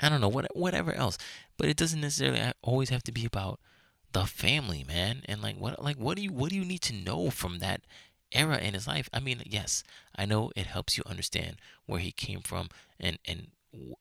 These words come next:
how he is mentally, but there are far more other questions you can ask to gauge what kind of a person this is.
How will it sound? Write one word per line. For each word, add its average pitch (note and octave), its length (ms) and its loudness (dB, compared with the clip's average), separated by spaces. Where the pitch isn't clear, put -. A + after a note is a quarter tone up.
how G#2+ 280 2
he G2+ 360 -2
is F#2 280 -2
mentally, F#2 520 -2
but G2+ 160 -2
there A#2 140 2
are G2+ 180 -2
far G2+ 440 -2
more F#2 320 -2
other F2 220 -6
questions F2 500 -2
you F2 120 -2
can E2+ 160 0
ask - 340 0
to E2+ 320 0
gauge F2+ 400 4
what F2 160 0
kind F2+ 180 -2
of E2 80 -4
a F2+ 60 0
person - 420 2
this E2 200 -2
is. G#2 460 2